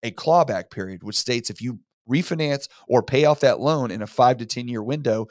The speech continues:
you have to pay all or at least some of that money back. And there are individual banks that have special programs that they offer internally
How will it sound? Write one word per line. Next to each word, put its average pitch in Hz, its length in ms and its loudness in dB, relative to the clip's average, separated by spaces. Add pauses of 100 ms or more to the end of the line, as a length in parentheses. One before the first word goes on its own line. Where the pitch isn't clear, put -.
(180)
you 127 100 2
have 131 140 4
to 135 80 -8
pay 131 220 -2
all 127 340 4
or 120 180 -2
at 117 80 0
least 135 240 -6
some 143 160 2
of 123 100 -10
that 110 160 0
money 104 200 -6
back. - 420 -8
And 139 100 0
there 151 160 6
are 156 300 6
individual 131 640 -4
banks 127 480 -2
that 117 140 -2
have 120 200 0
special 131 400 0
programs 117 480 -2
that 104 120 -12
they 113 120 -2
offer 110 400 0
internally 113 600 -6